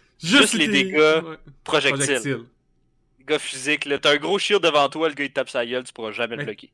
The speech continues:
Speaker 1: la majorité
Speaker 2: Oublie
Speaker 1: des
Speaker 2: ça.
Speaker 1: ennemis sont plus gros, anyway. Les mêlées sont plus gros que toi, là. On peut dire que c'est parce que ton shield, il est trop petit <laughs> pour eux.
Speaker 2: Ouais. Ouais, puis là, comme le dernier item que tu pognes, ben, ben, c'est genre comme le Mirror Shield qui te sert juste à, comme, pas manger des dégâts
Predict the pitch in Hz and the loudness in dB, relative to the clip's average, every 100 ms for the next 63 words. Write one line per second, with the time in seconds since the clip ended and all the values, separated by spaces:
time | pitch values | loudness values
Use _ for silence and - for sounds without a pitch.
0 | - 160 180 214 240 160 131 131 139 151 | -12 -10 -8 -8 -8 -6 -4 -4 -4 -8
1 | - 117 - 123 131 117 120 120 120 117 | -10 -12 -14 -18 -14 -14 -14 -16 -16 -16
2 | 123 127 139 139 139 165 147 120 135 131 | -14 -8 -4 -2 -4 -6 -8 -12 -10 -8
3 | 123 - 113 107 117 113 113 _ 135 151 | -8 -10 -16 -16 -18 -20 -20 _ -8 -6
4 | 143 139 131 135 135 135 170 156 147 - | -6 -6 -6 -8 -6 -4 -4 -6 -8 -8
5 | 165 139 - - 269 254 247 214 208 269 | -10 -6 -6 0 0 2 -2 -2 -2 0
6 | 294 - - _ _ _ _ 120 123 120 | -2 -4 -20 _ _ _ _ 0 2 2
7 | - - - - - _ - - - 139 | -2 -8 -10 -10 -16 _ -20 -20 -12 0
8 | 127 131 151 151 170 156 143 156 175 156 | 2 2 2 4 4 4 4 2 2 0
9 | 160 156 - 143 139 123 117 131 - 117 | 0 -2 -2 0 2 2 2 -2 -4 -4
10 | 120 120 110 107 107 117 113 110 - 123 | -4 -4 -6 -6 -2 -2 -2 -2 -2 -2
11 | 131 - - - 113 107 120 127 113 - | -4 -10 -14 -4 -2 -2 -4 -4 -4 -4
12 | 107 101 _ _ _ _ _ _ _ _ | -6 -8 _ _ _ _ _ _ _ _
13 | _ _ _ _ 135 131 120 117 127 120 | _ _ _ _ -8 0 0 2 2 2
14 | 110 117 104 120 120 | 2 2 2 2 2